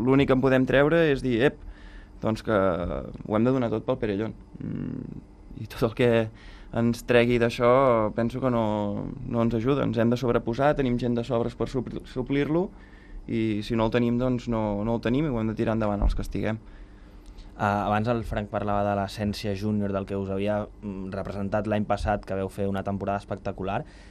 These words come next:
Speaker 2: Eh, s'han, més enllà de la Iaquela i d'aquestes primeres jornades de Lliga, no? Què, què, què heu modificat? Què ha canviat el Roger? En què, en quina direcció aneu per intentar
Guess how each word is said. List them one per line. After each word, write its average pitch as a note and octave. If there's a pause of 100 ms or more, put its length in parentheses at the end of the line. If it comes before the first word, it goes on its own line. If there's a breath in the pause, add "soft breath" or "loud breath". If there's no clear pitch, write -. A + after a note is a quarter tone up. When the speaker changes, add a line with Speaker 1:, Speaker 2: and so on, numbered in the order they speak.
(180 loud breath)
Speaker 2:
Eh, A2
s'han, A2+ (320)
més A2+
enllà B2+
de G#2+
la G#2
Iaquela G2
i G2
d'aquestes G2
primeres G2 (120)
jornades G2
de G2
Lliga, F#2+
no? B2
Què, -
què, A#2 (280 loud breath)
què B2+
heu C3
modificat? B2
Què A2+
ha A2
canviat A2+
el G#2+
Roger? G#2+
En G#2
què, A2+
en G#2+
quina A#2
direcció A2+
aneu A2 (480 loud breath)
per A2 (300)
intentar A2